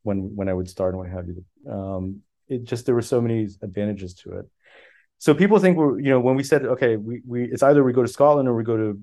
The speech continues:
Lebanon," you know, all of our friends would be like, "Are you insane? Why are you going to Lebanon? There's a raging civil war next door, right? Destable, you know, unstable re-, uh, uh, region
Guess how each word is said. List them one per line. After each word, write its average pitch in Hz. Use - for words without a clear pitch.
Lebanon," 107
you 127
know, 101
all 117
of 113
our 113
friends 120
would 104
be 104
like, 101
"Are 107
you 156
insane? 135
Why 139
are 170
you 180
going 139
to 113
Lebanon? 110
There's 117
a 117
raging 135
civil 123
war 135
next 101
door, 92
right? 98
Destable, 127
you 131
know, 107
unstable 127
re-, 110
uh, 104
uh, 98
region 117